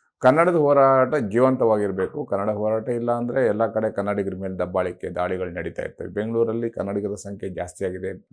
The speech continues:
ಬೇರೆ ಭಾಷೆಯವರಿಗೆ ಯಾವುದೇ ನಿರ್ಬಂಧ ಇಲ್ಲದೆ ಕರ್ನಾಟಕದ ಒಳಗಡೆ, ಬೆಂಗಳೂರು ಒಳಗಡೆ ಬರ್ತಾ ಇದ್ದಾರೆ. ನಮ್ಮ ಉದ್ಯೋಗ, ನಮ್ಮ ಹಕ್ಕುಗಳನ್ನ,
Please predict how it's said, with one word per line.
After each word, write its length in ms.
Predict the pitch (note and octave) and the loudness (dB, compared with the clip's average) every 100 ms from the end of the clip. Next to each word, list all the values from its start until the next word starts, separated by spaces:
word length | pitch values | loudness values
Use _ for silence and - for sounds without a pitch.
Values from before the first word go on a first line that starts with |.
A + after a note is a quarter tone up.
| F#2+ | -4
ಬೇರೆ 180 | G2 | 0
ಭಾಷೆಯವರಿಗೆ 920 | F#2+ F#2 F#2 - F#2 F2 F2+ - - _ _ _ _ _ _ | 0 -2 -4 -2 -2 -4 -6 -8 -10 _ _ _ _ _ _
ಯಾವುದೇ 580 | F#2+ F#2+ A2 A2+ A#2 A2+ | 2 4 4 6 8 8
ನಿರ್ಬಂಧ 480 | G#2 G#2 F#2+ G#2+ G#2 | 4 0 2 4 6
ಇಲ್ಲದೆ 640 | G2 F#2 F2+ C#3 A2 - | 4 2 0 0 -2 -4
ಕರ್ನಾಟಕದ 400 | G2 F#2+ G#2 G#2 | -6 -2 -2 -2
ಒಳಗಡೆ, 380 | G2+ F#2 F#2+ G#2 | -2 0 0 -2
ಬೆಂಗಳೂರು 420 | F#2 F#2 F#2+ G2 | -2 -4 -4 -4
ಒಳಗಡೆ 340 | F#2+ F#2+ F2+ | -6 -6 -6
ಬರ್ತಾ 340 | F2+ F2+ - F#2 | -4 -6 -2 -4
ಇದ್ದಾರೆ. 260 | F#2+ G2 | -4 -8
ನಮ್ಮ 160 | G2 F#2 | -8 -10
ಉದ್ಯೋಗ, 420 | F#2 E2+ G2+ G#2+ G#2+ G#2 F#2 | -10 -4 0 4 4 2 -4
ನಮ್ಮ 220 | F2 F2 F2+ | -12 -8 -8
ಹಕ್ಕುಗಳನ್ನ, 560 | F#2+ G#2+ G#2 G2+ G2+ | -6 -4 -2 -4 -6